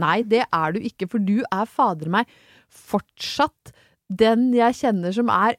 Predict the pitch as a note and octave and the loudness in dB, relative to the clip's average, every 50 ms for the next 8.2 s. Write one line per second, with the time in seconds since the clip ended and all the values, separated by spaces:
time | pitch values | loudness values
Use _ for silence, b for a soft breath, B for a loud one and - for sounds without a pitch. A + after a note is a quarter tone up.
0 | _ - G#3 G#3+ G#3+ G#3+ G#3+ G#3+ G#3 A#3 E4+ - - - - - F#3 F3 G#3+ G#3+ | _ 0 2 4 4 4 4 4 4 2 0 0 -4 -10 -8 -8 -4 0 2 4
1 | A3 A#3 B3 C#4 D#4 F4+ E4 A3+ A3+ A3 G3+ G3 A#3+ D4 - - - - - - | 4 6 6 6 6 4 4 2 0 -2 0 -2 -2 -4 -6 -10 -14 -8 -4 0
2 | C#4+ C4+ A#3 G#3 G3 G3 G3+ G3 A#3+ D4+ D#4 - - - - - G3+ G#3 G#3 G3+ | 2 4 4 4 2 2 0 -2 0 -2 -2 -4 -8 -16 -8 -2 0 2 2 4
3 | G#3 A3+ D4 - - - - - D4 D4+ C4+ - - G3 F#3+ - C4 C4+ - - | 2 2 0 -2 -4 -10 -8 -6 -6 -6 -4 -2 -2 -2 0 0 -2 -4 -2 -4
4 | D4+ D#4 - - - - - A3+ A3 C#4 A#3+ G3+ B3 C#4 - - - D#4+ - - | -4 -4 -4 -8 -8 -4 -4 -2 0 0 0 0 0 -2 -2 -2 -6 -8 -6 -4
5 | - E3 E3+ E3+ - C#4 C#4+ E4+ D#4+ B3+ G3 E3+ D#3+ - F#3 F3 - B3 - - | -2 -2 -2 -2 -2 0 2 4 4 4 2 0 -2 -4 -6 -6 -6 -6 -4 -2
6 | A3 F3+ E3+ - - G#3+ B3+ B3+ C4 B3+ A3 F#3+ F3 F3+ E3+ D#3+ - A3 G#3+ A3 | -2 -2 -2 -2 -2 -2 0 0 2 0 0 0 -2 -2 -4 -6 -4 -2 -2 -2
7 | A3 - - A3 - D4+ D#4 - - - - A3+ G3+ F3 F3+ - - - C4+ C#4 | -2 -2 -4 -8 -6 -6 -8 -8 -8 -2 0 2 2 2 0 -2 -2 0 0 0
8 | C#4 C4 D4 | 2 4 6